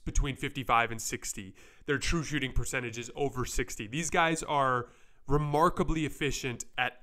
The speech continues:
actually putting the basketball in the basket, okay? J-, uh, Joel Embiid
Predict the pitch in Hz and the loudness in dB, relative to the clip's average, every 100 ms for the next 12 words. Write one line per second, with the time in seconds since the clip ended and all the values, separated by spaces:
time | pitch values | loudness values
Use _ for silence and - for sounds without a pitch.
0 | - 143 147 - 175 160 143 - 147 139 | 0 2 2 0 -2 -2 8 8 8 2
1 | 131 117 113 - 117 110 107 - 147 123 | 0 0 0 -2 -4 -4 -4 -2 0 0
2 | 110 95 - 143 - - - 123 117 110 | -2 -4 -6 -8 -12 -20 -6 -4 0 0
3 | 110 120 - - - - - 170 165 165 | 0 -2 -12 -20 -20 -18 0 4 6 4
4 | 143 143 180 170 147 135 208 233 151 131 | 2 4 6 6 2 0 0 0 -2 -6